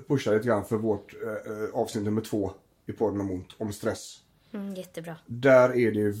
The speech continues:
Speaker 1: väldigt mycket matnyttig information att hitta för er som vill lära er mer om stress. Där får ni också,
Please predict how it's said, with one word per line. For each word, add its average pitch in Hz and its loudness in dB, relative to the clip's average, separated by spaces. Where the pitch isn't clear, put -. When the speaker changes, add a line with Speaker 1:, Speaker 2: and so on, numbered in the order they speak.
Speaker 1:
väldigt 107 2
mycket 101 2
matnyttig 104 0
information 101 -4
att 95 -4
hitta 104 -6
för 107 -2
er 98 -2
som 101 -6
vill 101 -4
lära 98 -2
er 101 -2
mer 107 0
om 104 -4
stress. 110 -4
Där 113 4
får 113 -2
ni 110 2
också, 95 -2